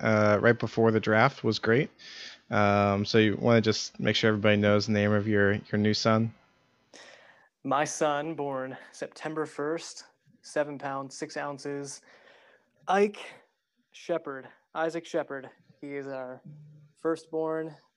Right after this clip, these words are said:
Speaker 2: and he is beautiful, perfect. Couldn't ask for a better baby. Super grateful to have him.
Speaker 1: Is there anything special about September first in your life already?
Speaker 2: Uh, it just so happens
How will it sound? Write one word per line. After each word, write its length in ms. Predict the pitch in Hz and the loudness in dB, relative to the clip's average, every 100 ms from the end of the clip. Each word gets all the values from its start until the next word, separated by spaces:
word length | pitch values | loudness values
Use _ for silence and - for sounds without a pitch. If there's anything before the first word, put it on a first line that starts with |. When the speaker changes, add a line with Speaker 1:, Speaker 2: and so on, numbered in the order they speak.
| - | -18
Speaker 2:
and 100 | 131 | -14
he 200 | 135 143 | -10 -8
is 520 | 143 139 139 135 - _ _ _ - 143 | -6 -4 -6 -10 -16 _ _ _ -20 -12
beautiful, 720 | 139 147 139 - - - _ - | -6 -4 -4 -6 -12 -12 _ -6
perfect. 640 | 147 147 - - - - _ _ | -2 0 -2 -10 -12 -20 _ _
Couldn't 240 | 165 165 | 0 0
ask 260 | 151 147 - | 0 -4 -6
for 360 | - 135 131 - _ _ _ - | -4 -4 -4 -8 _ _ _ -10
a 60 | |
better 240 | 135 135 131 | -4 -2 -2
baby. 420 | 127 123 123 127 - | -4 -4 -6 -8 -12
Super 360 | - 151 147 147 | -6 -2 0 -2
grateful 380 | 143 139 139 135 | 0 -2 -2 -4
to 80 | |
have 180 | 127 120 | -4 -4
him. 140 | 127 127 - _ _ _ - - - - | -6 -12 -18 _ _ _ -20 -20 -16 0
Speaker 1:
Is 160 | 123 | 4
there 100 | 131 | 8
anything 560 | 135 139 151 135 127 107 | 8 10 10 10 10 6
special 380 | - 123 - 120 | 6 6 8 6
about 240 | 120 113 | 8 6
September 380 | 120 - 123 117 | 4 2 4 2
first 380 | - 120 117 - | 2 2 2 0
in 80 | 120 | 2
your 100 | 117 | 4
life 260 | 117 120 | 2 2
already? 380 | 123 120 123 127 - _ _ _ _ _ _ _ _ _ - - - _ _ _ | 0 0 -2 -4 -10 _ _ _ _ _ _ _ _ _ -20 -20 -20 _ _ _
Speaker 2:
Uh, 260 | 143 143 139 | 0 2 2
it 220 | 165 151 | 2 -2
just 320 | - 202 214 | 2 2 2
so 160 | - 165 | 2 2
happens 640 | 143 196 208 131 139 - | 2 0 -2 -8 -12 -16